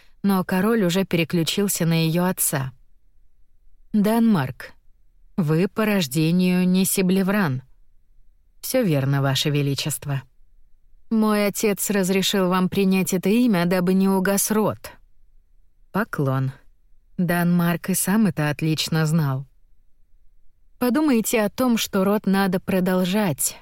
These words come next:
"Дан". Одного ребёнка решительно недостаточно". "Ваше Величество, я любил свою жену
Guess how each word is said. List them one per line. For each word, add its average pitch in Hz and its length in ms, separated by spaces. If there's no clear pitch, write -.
"Дан". 127 420
Одного 151 420
ребёнка 151 500
решительно 180 760
недостаточно". 156 1000
"Ваше 233 400
Величество, 156 760
я 165 240
любил 160 400
свою 160 420
жену 143 400